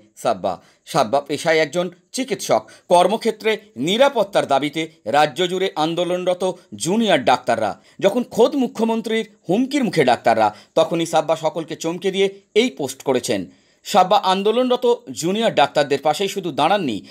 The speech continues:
একই সঙ্গে নিজেকে একজন তৃণমূল কর্মী হিসাবে পরিচয় দিয়ে নিজের দলের নেতাদেরই তীব্র কটাক্ষ করেছেন। ডাক্তারদের নিরাপত্তার দাবিকে সমর্থন করে সাব্বা Facebook-এ লিখেছেন,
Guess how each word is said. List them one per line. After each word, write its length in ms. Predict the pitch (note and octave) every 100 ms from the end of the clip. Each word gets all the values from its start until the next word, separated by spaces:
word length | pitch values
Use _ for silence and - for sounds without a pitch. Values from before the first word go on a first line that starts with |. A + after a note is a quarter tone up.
| - -
একই 240 | B2+ E3
সঙ্গে 280 | - D#3+ C#3
নিজেকে 320 | C3+ C#3+ E3
একজন 280 | D3 D#3+ D#3+ - _ -
তৃণমূল 500 | G3+ A3+ A#3+ A#3 A3
কর্মী 320 | F3 F3 F3
হিসাবে 320 | D3+ F#3 E3
পরিচয় 400 | D#3 E3 G#3+ A#3
দিয়ে 220 | E3+ A#2+ - -
নিজের 460 | B2+ E3 D#3+ E3+ G2+
দলের 420 | B2+ D3 D#3 C3
নেতাদেরই 520 | C3 D3 E3 D#3+ E3 D#3+ - -
তীব্র 320 | G#3 D3+ C#3+
কটাক্ষ 420 | C3+ C#3+ D#3 -
করেছেন। 420 | C#3 B2+ - G#2 G2 - B2
ডাক্তারদের 520 | D#3 - F3+ D#3 E3+
নিরাপত্তার 580 | D#3 E3+ F3 E3+ E3+ C3
দাবিকে 420 | C3 F3 F3+ F#3 - -
সমর্থন 580 | - E3+ G#3 A3 A3+
করে 260 | F#3 D#3 A#2+ -
সাব্বা 320 | - D#3 C#3+ C#3
Facebook-এ 400 | C#3+ A#2+ C3+ C3+
লিখেছেন, 460 | A#2+ F3+ F3 C3+